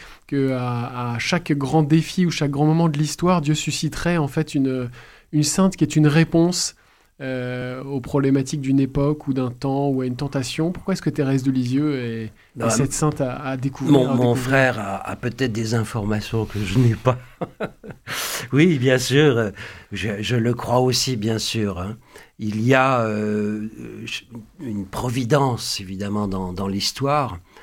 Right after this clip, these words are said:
Speaker 2: La patience de Dieu dans l'histoire, disait Lustiger, et la petite Thérèse est, est un don pour le, le, le vingtième, le vingt et unième siècle, c'est sûr. Après, euh, il y a Vatican deux, euh,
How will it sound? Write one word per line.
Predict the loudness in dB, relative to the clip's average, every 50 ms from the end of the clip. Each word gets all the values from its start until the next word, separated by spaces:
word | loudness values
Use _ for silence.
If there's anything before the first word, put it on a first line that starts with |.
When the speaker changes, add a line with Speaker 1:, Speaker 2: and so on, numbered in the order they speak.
| -20 -20 -20 -20 -18 _
Speaker 2:
La | -12 -8
patience | -4 -2 -2 0 0 2 2 2 2 0
de | 0 -2
Dieu | 0 0 0 0
dans | 0 0 0
l'histoire, | 0 -2 -4 -4 -4 -4 -2 -2 -2
disait | -4 -4 -2 -2 -2
Lustiger, | -4 -4 -6 -8 -10 -10 -8 -4 0 2 2 2 2
et | 2
la | 0 -2
petite | -4 -6 -6 -6 -8 -6 -4
Thérèse | -4 0 2 4 4 4 2 0
est, | -4 -4 -4 -6 -6 -6 -8
est | -12 -10 -6 -4
un | -4 -2
don | -2 0 2 2 2 2 0 -4
pour | -6 -8 -8 -6 -6 -6
le, | -6 -6 -8 -8
le, | -8 -10 -10 -10 -12 -14
le | -14 -14
vingtième, | -10 -8 -8 -8 -8 -8 -6 -4 -4 -2
le | -4 -4
vingt | -4 -6 -8 -8 -8
et | -8
unième | -8 -6 -6 -8 -8 -10
siècle, | -10 -8 -10 -10 -10 -12 -16 -18 -16
c'est | -12 -12 -10 -8
sûr. | -8 -4 0 2 2 2 2 0 -4 -10 -16 -16 -18 -18 -20 -18 -12
Après, | -10 -10 -8 -6 -4 -2 0 0 0 0 0
euh, | -2 -4 -6 -8 -12 -12 -14 -14 -14 -16 -16 -16 -16 -16 -18 -18 -18 -18 -16 -14 -14 -12 -10
il | -8 -8 -6 -6
y | -4 -4
a | -4
Vatican | -2 -4 -4 -6 -6 -8 -8 -4 -4 -2 0
deux, | 2 2 2 2 0 -2
euh, | -6 -10 -12 -14 -14 -14 -16 -16 -16 -16 -16